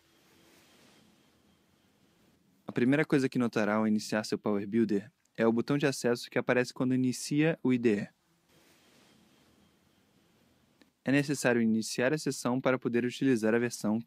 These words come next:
que tem instalada. Preencha os dados, pressione o botão Login e aparecerá a mensagem de que a licença não foi encontrada.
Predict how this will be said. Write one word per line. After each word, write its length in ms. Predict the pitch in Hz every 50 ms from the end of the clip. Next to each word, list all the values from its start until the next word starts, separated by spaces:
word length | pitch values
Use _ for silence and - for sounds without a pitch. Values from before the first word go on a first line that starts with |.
| _ _
que 80 | - 110
tem 240 | - - 104 107
instalada. 540 | 107 - - - 117 98 82 78 - - - _ _ _ _ _ _ _ _ _ _ _ _ _ _ _ _ _ _ _ _ _ _ _ _ _ _ _ _ _ _ _ -
Preencha 320 | 139 147 156 190 - -
os 100 | 165 131
dados, 480 | 117 113 110 120 131 143 151 - - - _ _ _ _ _
pressione 380 | 135 135 135 - 170 170 180
o 20 | 165
botão 240 | 151 143 - 139
Login 480 | 127 127 143 147 131 123 131 151 175 180 - _
e 100 | - 135
aparecerá 540 | 143 139 - 139 135 131 - - 135 135 139
a 20 | 143
mensagem 460 | 147 139 135 - 135 127 123 131 127
de 100 | 117 120
que 160 | - - 120
a 20 |
licença 400 | 117 120 - - 127 123 - -
não 160 | 123 127 147 180
foi 200 | - - 170 170
encontrada. 600 | 165 - - 160 156 - 113 101 95 85 90